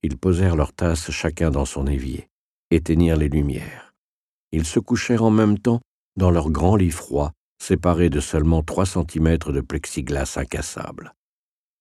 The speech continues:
Ils se tournèrent l'un vers l'autre, se regardèrent à la lueur de la veilleuse d'Amandine, sans parler. Ils n'allumèrent pas l'amplificateur sonore qui leur permettait de discuter. Ce n'était pas nécessaire cette nuit-là.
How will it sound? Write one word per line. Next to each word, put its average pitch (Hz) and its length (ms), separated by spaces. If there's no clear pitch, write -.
Ils 71 160
se - 140
tournèrent 104 520
l'un 87 140
vers 73 220
l'autre, 82 460
se - 140
regardèrent 80 680
à 73 80
la 64 120
lueur 87 440
de 76 100
la 69 120
veilleuse 76 560
d'Amandine, 67 680
sans - 240
parler. - 460
Ils 78 180
n'allumèrent 87 460
pas 95 160
l'amplificateur 85 760
sonore 80 520
qui - 120
leur - 140
permettait 76 480
de 69 100
discuter. - 680
Ce - 200
n'était 73 280
pas 78 140
nécessaire 82 680
cette 82 280
nuit-là. 73 480